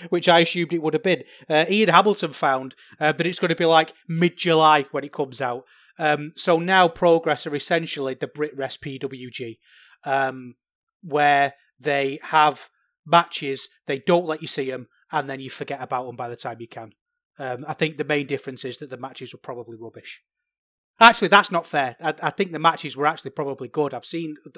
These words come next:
a, a few clips of it, of, uh, the tag matches and, and bits and pieces, and I've seen this amazing picture of Chris Ridgway who won,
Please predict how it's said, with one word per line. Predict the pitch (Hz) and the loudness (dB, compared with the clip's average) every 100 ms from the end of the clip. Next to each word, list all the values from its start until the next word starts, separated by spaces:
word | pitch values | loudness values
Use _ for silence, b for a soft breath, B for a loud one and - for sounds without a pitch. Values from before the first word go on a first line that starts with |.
| - | -20
a, | 139 - | -20 -18
a | |
few | - 156 | -16 -16
clips | - 170 165 - | -8 -8 -8 -10
of | 123 | -10
it, | 117 b b b - | -12 b b b -6
of, | 135 135 | -6 -4
uh, | 127 | -6
the | 120 | -8
tag | - 151 147 | -6 -2 -2
matches | 143 147 - 139 135 | -4 -8 -6 -6 -6
and, | 120 110 _ _ _ _ _ _ _ _ _ - | -10 -12 _ _ _ _ _ _ _ _ _ -14
and | 131 | -10
bits | 147 147 | -6 -6
and | 123 | -6
pieces, | 143 135 - 135 | -10 -6 -4 -4
and | 123 | -8
I've | 120 | -8
seen | - 151 | -8 -8
this | 123 117 123 | -10 -14 -16
amazing | 117 151 170 147 120 | -10 -6 -6 -6 -8
picture | - - 131 | -10 -12 -16
of | 120 | -14
Chris | 143 - | -14 -10
Ridgway | 127 135 120 110 | -12 -12 -18 -18
who | 117 | -18
won, | 113 123 | -14 -14